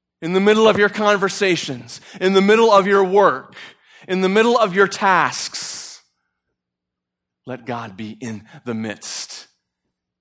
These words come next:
because he's the giver of life. And where he is, there is a promise at the end of verse five that is a reality for us, and it is this:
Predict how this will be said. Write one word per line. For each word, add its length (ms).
because 280
he's 240
the 100
giver 300
of 260
life. 680
And 200
where 180
he 340
is, 640
there 200
is 120
a 60
promise 1080
at 160
the 160
end 220
of 80
verse 360
five 420
that 140
is 140
a 60
reality 600
for 280
us, 220
and 100
it 220
is 200
this: 340